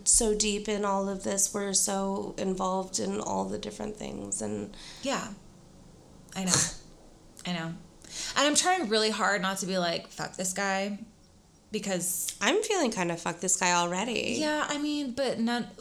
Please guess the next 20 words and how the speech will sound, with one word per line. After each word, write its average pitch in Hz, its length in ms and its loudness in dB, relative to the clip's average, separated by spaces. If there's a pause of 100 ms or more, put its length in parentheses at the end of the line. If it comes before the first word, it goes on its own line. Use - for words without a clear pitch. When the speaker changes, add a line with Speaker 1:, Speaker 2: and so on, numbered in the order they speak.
Speaker 2:
what, 240 320 0
what 247 180 0
happens, 233 540 0
I 233 100 2
think, 220 320 -2 (560)
uh, 170 720 -2 (1400)
he's - 480 -2
not 214 300 0 (560)
to 202 280 0
blame, 175 360 -2
but 165 120 -2
I 165 100 -2
think 156 240 -8
he 147 200 -10 (140)
plays - 240 -8
a 147 60 -8
role 127 160 -6
in 139 80 -8
it. 120 160 -10 (180)
But, 180 320 -2